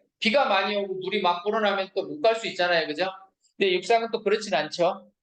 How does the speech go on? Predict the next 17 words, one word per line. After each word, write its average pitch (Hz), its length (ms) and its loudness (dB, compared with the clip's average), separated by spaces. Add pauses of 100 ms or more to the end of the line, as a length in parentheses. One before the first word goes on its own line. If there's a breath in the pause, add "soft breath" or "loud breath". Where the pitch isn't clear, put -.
(140)
그리고 185 200 4
안전하죠, 185 680 0
더. - 280 0 (760)
여러 170 140 2
가지로. 156 360 -2
그러니까 143 420 -4 (440 loud breath)
더 214 200 2
나은 175 640 0 (360)
도로 156 600 2 (300)
수송과 185 720 2
함께. 185 640 -2
맞아요? 180 520 2 (240)
위대해서 185 400 0
어떻게 170 320 0
해요? 220 160 0 (600)
함께. 202 520 -2
맞아요? 175 580 0